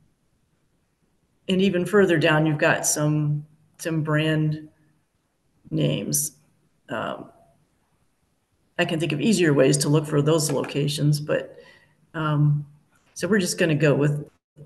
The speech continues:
general restaurants there, even though that code is not, that's a, it's a different kind of coding system.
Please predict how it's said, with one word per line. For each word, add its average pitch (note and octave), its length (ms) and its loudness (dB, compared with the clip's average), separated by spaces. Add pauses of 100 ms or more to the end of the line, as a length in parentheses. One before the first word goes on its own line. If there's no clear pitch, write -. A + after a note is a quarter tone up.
(240)
general D#3 380 -2
restaurants D3 680 -2
there, D3 480 0
even G#3+ 160 2
though G#3 140 4
that D#3+ 200 4
code E3 240 2
is D3 400 0
not, D3+ 500 -6
that's G3 340 6
a, D3 300 4 (760)
it's D#3 140 -12
a D#3+ 40 -10
different D3+ 340 -4
kind C#3+ 200 -4
of C3+ 80 -8
coding C#3 340 -2
system. C#3 560 -6